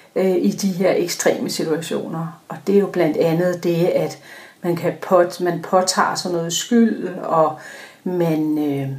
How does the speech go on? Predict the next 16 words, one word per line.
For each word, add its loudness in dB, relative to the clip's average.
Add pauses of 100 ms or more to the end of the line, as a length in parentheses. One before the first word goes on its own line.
man 0
får 4
også 2
nogle 0
gange -6
tillagt 2
nogle, 2 (200)
nogle, -8 (340)
øh, -8 (380)
sådan -6
motiver -2
eller 0
nogle, -4 (140)
nogle -2 (240)
egenskaber, 4
som, 2